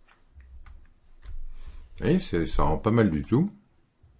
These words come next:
Et pourtant, bon, ben, je bouge les pixels, euh,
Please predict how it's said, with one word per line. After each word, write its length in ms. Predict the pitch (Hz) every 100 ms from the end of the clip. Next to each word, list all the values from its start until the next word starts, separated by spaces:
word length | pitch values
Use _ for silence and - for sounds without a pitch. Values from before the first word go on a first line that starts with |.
| _ - - _ _ _ - _ _ - - - - _ _ _ _ _ _ _ _ _ _ - - - -
Et 80 | 87
pourtant, 400 | 82 - 107 131
bon, 220 | 92 98
ben, 220 | 85 80
je 160 | 69 87
bouge 280 | 85 95
les 120 | 73 78
pixels, 640 | 76 - - 87 107 98
euh, 500 | 76 76 73 71